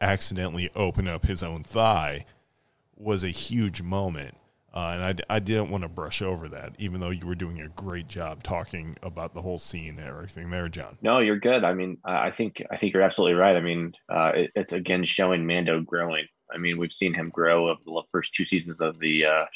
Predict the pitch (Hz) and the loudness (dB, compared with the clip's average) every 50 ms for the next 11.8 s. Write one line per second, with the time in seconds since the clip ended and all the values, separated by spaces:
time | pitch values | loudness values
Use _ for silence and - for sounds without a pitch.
0 | - - _ _ - - 82 87 87 82 82 85 90 95 92 85 80 80 78 - | -14 -16 _ _ -4 -2 0 2 2 2 2 2 2 4 4 2 2 0 -2 -6
1 | _ _ _ _ - 85 85 80 78 76 73 76 82 - - - 92 87 85 82 | _ _ _ _ -2 0 2 2 2 0 0 -4 -6 -6 0 2 4 4 4 2
2 | - - - - - - - - _ _ - 98 92 87 82 80 78 76 - - | 0 -6 -16 -20 -20 -20 -20 -20 _ _ 2 4 4 4 4 2 0 -2 -4 -8
3 | - _ - 110 101 - - 90 90 92 85 - - - - - 92 87 - - | -12 _ -2 -2 0 0 0 -2 -2 -2 -2 -4 -6 -8 -4 -2 -2 -2 -2 -4
4 | - 95 82 80 78 - 85 82 80 78 82 87 87 87 87 90 85 85 80 82 | -4 -4 -4 -4 -4 -2 0 2 2 2 2 2 2 2 2 2 2 0 -2 -2
5 | 80 - 82 82 82 85 82 82 82 - - _ _ _ _ _ _ _ _ - | -4 -2 2 4 4 4 4 4 2 -2 -4 _ _ _ _ _ _ _ _ -2
6 | 95 92 90 82 80 80 85 90 87 85 76 - - 85 101 110 107 101 90 82 | 0 2 2 0 0 0 0 2 2 2 2 2 0 2 2 2 2 0 -2 -4
7 | 71 78 90 - - - 87 87 87 82 80 92 87 - - - - 95 95 92 | -6 -8 -8 -8 -10 -8 -6 -4 -4 -2 -2 -4 -4 -4 -4 0 2 4 6 6
8 | 90 85 80 85 82 - - - - 80 85 - - - 117 113 95 - - - | 6 6 4 2 0 -2 -2 -4 -2 -2 -2 -4 0 4 6 6 6 4 2 0
9 | - - - - - - - - - - - - - _ - 117 104 - - 98 | -2 -2 -4 -8 -12 -10 -8 -6 -6 -6 -6 -8 -10 _ 2 2 2 4 6 6
10 | 90 90 85 85 78 98 98 - - 92 90 104 - - 107 98 95 90 87 - | 6 6 6 6 4 4 4 4 6 6 6 4 2 2 2 4 4 4 2 0
11 | - 87 85 82 82 80 - - 87 90 85 - 85 82 82 80 | -2 -2 0 0 -2 -2 -4 -2 -2 -2 -2 -2 0 0 0 -2